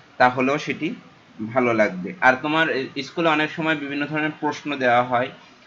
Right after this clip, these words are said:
আহ, যে প্রশ্নগুলো তোমাদেরকে নিজেদের, আহ, এ করে লিখতে হয়।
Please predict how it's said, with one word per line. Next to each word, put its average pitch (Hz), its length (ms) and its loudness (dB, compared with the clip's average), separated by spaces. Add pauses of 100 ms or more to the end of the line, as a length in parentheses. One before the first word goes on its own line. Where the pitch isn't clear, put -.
(180)
আহ, 120 100 -6
যে 123 180 -4
প্রশ্নগুলো 143 760 -4
তোমাদেরকে 127 720 -2
নিজেদের, 123 520 -2
আহ, 120 60 2
এ 117 340 0
করে 127 140 -2
লিখতে 120 260 -6
হয়। 139 80 -6